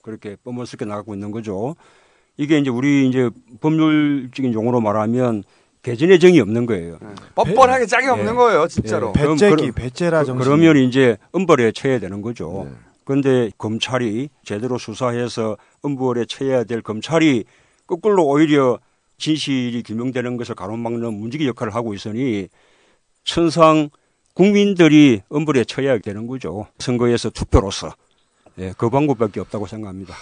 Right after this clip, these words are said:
Speaker 2: 그리고 나서 정권이 교체된 다음에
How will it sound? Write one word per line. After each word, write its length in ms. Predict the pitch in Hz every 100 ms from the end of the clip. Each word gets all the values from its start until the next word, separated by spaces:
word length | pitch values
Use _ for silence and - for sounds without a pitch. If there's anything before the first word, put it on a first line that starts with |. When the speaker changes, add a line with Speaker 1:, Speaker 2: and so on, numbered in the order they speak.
| - -
Speaker 2:
그리고 300 | 151 190 190
나서 320 | 180 160 165
정권이 420 | 151 156 170 185 147
교체된 440 | 143 156 160 160
다음에 680 | 143 143 143 151 151 139